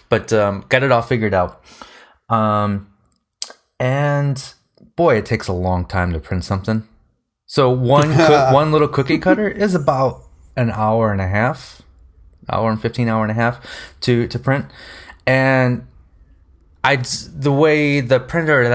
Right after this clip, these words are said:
Speaker 1: I have is set up, it doesn't have a place to put the spool. So right now the spool kinda sits on the desk. And if you don't tend to it every fifteen, twenty minutes to make sure that the, <clears throat> the, um, the, what's that stuff called? Filament.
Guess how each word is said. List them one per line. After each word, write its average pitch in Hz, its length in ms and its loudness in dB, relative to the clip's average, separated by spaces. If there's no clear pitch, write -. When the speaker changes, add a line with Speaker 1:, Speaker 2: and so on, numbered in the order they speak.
Speaker 1:
I 208 100 0
have 135 320 2
is 107 100 -6
set 113 160 2
up, 101 300 -2
it 127 100 -2
doesn't 147 240 0
have 139 160 -2
a 123 60 -2
place 123 300 0
to 117 80 -4
put - 200 -4
the 92 80 -10
spool. 151 600 -4
So - 200 2
right 117 160 2
now 113 140 2
the 98 80 -6
spool 123 260 -2
kinda 110 220 0
sits - 260 -2
on 101 140 0
the 95 80 -2
desk. - 500 -2
And 131 140 0
if 131 100 -2
you 175 100 0
don't 147 420 0
tend 233 320 0
to 98 200 0
it 95 260 -2
every 123 300 0
fifteen, 123 560 -2
twenty 113 280 -2
minutes 139 560 -2
to - 80 -2
make 120 180 0
sure 127 260 0
that 117 160 -2
the, 104 540 2
<clears throat> - 80 -14
the, 113 500 -2
um, 95 420 -4
the, 85 300 -4
what's 123 180 -2
that 151 100 -2
stuff - 220 -2
called? 160 340 -2
Filament. 127 380 0